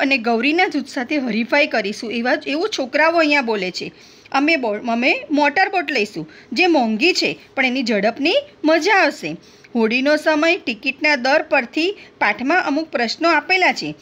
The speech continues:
વધુ પ્રશ્નો બનાવવા માટે બાળકોને પ્રોત્સાહિત કરવાના છે. તમારે જાતે પણ આવા પ્રશ્નો બનાવવાના. તમે ફરવા જાઓ ત્યારે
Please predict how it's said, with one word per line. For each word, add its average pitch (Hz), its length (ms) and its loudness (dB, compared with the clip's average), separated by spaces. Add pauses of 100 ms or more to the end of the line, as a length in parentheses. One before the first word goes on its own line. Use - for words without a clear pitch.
(260)
વધુ 208 260 -2
પ્રશ્નો 247 340 -4
બનાવવા 302 420 2
માટે 403 320 0
બાળકોને 233 560 -4
પ્રોત્સાહિત 254 640 -4
કરવાના 277 400 0
છે. 269 120 -6
તમારે 269 340 0
જાતે 254 340 -2
પણ 294 240 0
આવા 277 180 -2
પ્રશ્નો 269 380 -4
બનાવવાના. 339 480 0 (240)
તમે 233 320 -6
ફરવા 220 300 0
જાઓ 330 360 0 (240)
ત્યારે 262 240 0